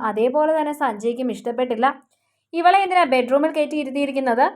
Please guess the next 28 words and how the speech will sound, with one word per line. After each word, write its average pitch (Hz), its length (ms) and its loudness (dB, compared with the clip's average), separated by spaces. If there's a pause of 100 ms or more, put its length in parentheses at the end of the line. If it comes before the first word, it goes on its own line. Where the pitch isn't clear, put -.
(360)
ദേഷ്യത്തോടെ 262 500 0
അവൾക്ക് 262 300 2
നേരെ 294 200 2
നിന്നുകൊണ്ട് 269 440 0
ഗൗരി 240 300 2
ചോദിച്ചു. 254 380 -2 (220)
"ഇതൊക്കെ 226 280 -4
ചോദിക്കാൻ 254 460 -2 (140)
നീ 214 220 -12
ആരാ?" 247 240 2 (540)
വളരെ 359 320 4
ശാന്തമായി, 277 600 0 (120)
എന്നാൽ 214 300 -2
അങ്ങേയറ്റം 254 500 0
ഗൗരവത്തോടെ 240 600 0
സഞ്ജയ് 254 400 -4
അവളുടെ 247 220 0
മുഖത്തേക്ക് 214 420 -4
നോക്കി 240 200 -6
ചോദിച്ചു. 220 400 -4 (460)
മുഖത്തടി 302 540 2
കിട്ടിയതുപോലെ 277 540 0
തോന്നി 226 280 -2
അവൾക്ക്. 208 300 -2 (140)
എങ്കിലും 214 360 -4
വിട്ടുകൊടുക്കാൻ 262 560 0
അവൾ 269 180 2
തയ്യാറായിരുന്നില്ല. 247 720 0